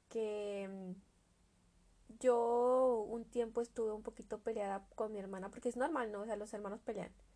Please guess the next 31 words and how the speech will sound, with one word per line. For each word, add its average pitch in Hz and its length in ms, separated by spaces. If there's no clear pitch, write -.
Y 220 880
yo 240 80
estaba 240 320
peleada 254 280
con 240 180
mi 254 60
hermana, 262 380
entonces, 202 920
pues, 240 140
estábamos 233 260
en 277 60
la 277 60
misma 240 100
secundaria, 214 580
ella 202 420
y 202 60
yo 196 320
tenemos 202 300
la 196 100
misma 190 240
edad, 202 240
somos 208 200
cuatas. 247 460
Y 269 260
ella, 269 600
una 233 240
vez 240 140
llegamos 247 420
a 247 60
la 247 120
escuela, 247 520